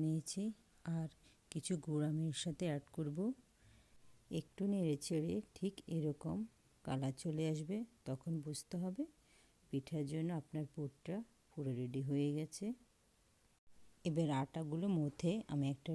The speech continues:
ডো তৈরি করে নেব আর অল্প একটু ডো নিয়ে আমি একটি পিঠা তৈরি করব। এই লেচিটার ভিতরে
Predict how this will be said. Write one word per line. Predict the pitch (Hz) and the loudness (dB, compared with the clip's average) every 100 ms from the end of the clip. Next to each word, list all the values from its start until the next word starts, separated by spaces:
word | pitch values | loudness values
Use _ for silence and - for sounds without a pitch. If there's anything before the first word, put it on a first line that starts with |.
| 147 | 0
ডো | 147 135 131 | 0 0 -2
তৈরি | 156 139 139 151 | -4 -4 -2 0
করে | 147 151 151 | 2 2 2
নেব | 147 170 202 - - | 0 -2 -4 -6 -8
আর | 160 - 143 | -8 -4 -4
অল্প | 143 139 143 143 | -4 -2 -2 -2
একটু | - 180 151 | -2 -2 0
ডো | 143 135 135 | 0 2 2
নিয়ে | 139 156 208 - - - - - 135 | 2 2 0 -4 -14 -20 -20 -6 -2
আমি | 131 156 143 | 2 2 0
একটি | - - 190 233 - - | -2 -4 -4 -4 -8 -6
পিঠা | 131 143 131 | -6 -4 -4
তৈরি | 143 139 139 | -2 -2 -4
করব। | 156 147 143 170 220 226 - - - - - - - - - 165 | -4 -4 -2 -2 -2 -6 -14 -20 -20 -20 -20 -18 -16 -14 0 2
এই | 147 | 6
লেচিটার | 160 - 180 190 196 196 | 4 4 2 4 4 6
ভিতরে | 226 220 180 | 6 6 6